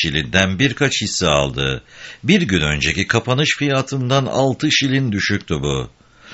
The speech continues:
Duff Sean'a doğru eğildi. "Kendi hisselerimizi satmaya başlamalıyız. Yoksa kimse bir şey yapmaya yanaşmayacak." "Haklısın.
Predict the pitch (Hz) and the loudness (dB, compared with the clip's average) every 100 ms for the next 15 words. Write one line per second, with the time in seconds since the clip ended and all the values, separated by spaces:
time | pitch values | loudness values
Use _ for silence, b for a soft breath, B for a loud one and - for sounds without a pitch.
0 | B B 64 95 - - 90 87 107 82 | B B 2 4 4 2 4 4 2 2
1 | 78 78 78 71 67 65 67 62 b b | 0 0 0 0 -2 -2 -2 -4 b b
2 | b - 80 80 80 98 - 87 85 82 | b -2 0 2 4 2 4 2 2 2
3 | 82 90 - 87 80 85 85 80 80 85 | 0 -2 0 0 2 2 4 2 2 0
4 | 78 76 76 73 64 - B B 110 - | 0 0 0 0 -2 -8 B B 2 2
5 | 123 - 170 - 143 127 117 131 113 110 | 0 2 0 2 2 2 2 2 2 2
6 | 110 113 110 101 90 98 95 80 76 73 | 2 2 2 4 4 2 2 0 0 0
7 | 65 71 67 - _ b b b b b | 0 -2 -4 -12 _ b b b b b
8 | b b b - 98 110 113 113 | b b b 0 0 2 0 0